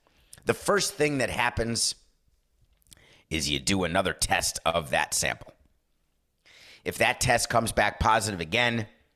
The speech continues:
there is still an appellate process the player can go through in complete privacy. The team still doesn't know.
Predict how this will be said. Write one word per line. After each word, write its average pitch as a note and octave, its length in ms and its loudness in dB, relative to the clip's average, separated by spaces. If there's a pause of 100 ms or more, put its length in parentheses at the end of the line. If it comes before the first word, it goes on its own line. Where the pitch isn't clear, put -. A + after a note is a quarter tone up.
(480)
there F#2+ 180 2
is F2 80 -2
still C#3 320 0
an A2 80 0
appellate A2+ 400 2
process G#2 480 0
the F2 100 -4
player G#2 260 0
can F#2 160 -6
go F#2+ 140 2
through F#2+ 380 -2 (240)
in F#2+ 160 -4
complete C3+ 600 -2
privacy. - 640 0 (580)
The F2 100 -4
team C3+ 460 2
still C3 500 0
doesn't G#2 500 -2
know. - 260 -8